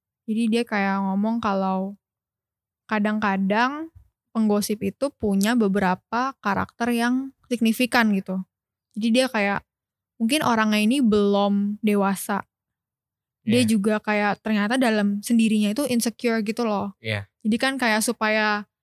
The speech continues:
Speaker 1: ya tadi, supaya reputasi dia lebih
Speaker 2: Naik,
Speaker 1: baik,
Speaker 2: iya.
Speaker 1: ya kan? Jadi
Speaker 2: Dengan
Speaker 1: kayak,
Speaker 2: cara, ya, begitu.
Speaker 1: ya akhirnya dia harus gitu, kayak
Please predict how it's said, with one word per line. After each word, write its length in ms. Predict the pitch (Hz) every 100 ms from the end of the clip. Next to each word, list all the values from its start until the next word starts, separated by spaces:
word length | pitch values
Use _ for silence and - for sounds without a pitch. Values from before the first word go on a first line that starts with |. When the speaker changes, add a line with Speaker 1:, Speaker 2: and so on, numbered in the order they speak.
| _
Speaker 1:
ya 120 | -
tadi, 320 | 220 262 262 233
supaya 460 | 220 226 220 214 214
reputasi 540 | 220 214 220 214 233
dia 160 | 226 220
lebih 160 | 220
Speaker 2:
Naik, 80 | 208
Speaker 1:
baik, 440 | 254 277 247 254 277
Speaker 2:
iya. 140 | 139
Speaker 1:
ya 100 | 127
kan? 260 | 202 208 214
Jadi 160 | 240 214
Speaker 2:
Dengan 80 | 240
Speaker 1:
kayak, 220 | 226 202
Speaker 2:
cara, 200 | 110 117 120
ya, 120 | 113
begitu. 160 | 104 104
Speaker 1:
ya 100 | 269
akhirnya 340 | 269 233 233 254
dia 220 | 262 277 269 254 -
harus 220 | 208 202
gitu, 540 | - 226 233 220 226
kayak 240 | 220 208